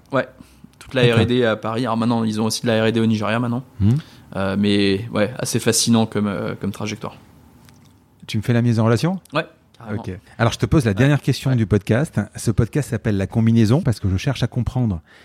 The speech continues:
Speaker 2: la combinaison d'éléments qui a amené la personne que j'ai en face de moi là où elle est. Arthur, quelle est ta combinaison ?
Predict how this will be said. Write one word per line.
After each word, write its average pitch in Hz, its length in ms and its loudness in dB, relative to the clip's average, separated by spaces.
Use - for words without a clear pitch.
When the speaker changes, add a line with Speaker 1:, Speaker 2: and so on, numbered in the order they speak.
Speaker 2:
la 104 100 2
combinaison 131 500 4
d'éléments 117 380 4
qui 113 140 0
a 104 40 2
amené 104 160 2
la 101 100 2
personne 101 300 -4
que 98 100 -6
j'ai 101 100 -4
en 92 80 -6
face 101 220 -4
de 98 60 0
moi 101 300 0
là 101 220 0
où 98 120 2
elle 95 120 0
est. 156 180 0
Arthur, - 380 0
quelle 180 220 2
est 175 60 2
ta 131 100 2
combinaison ? 101 480 0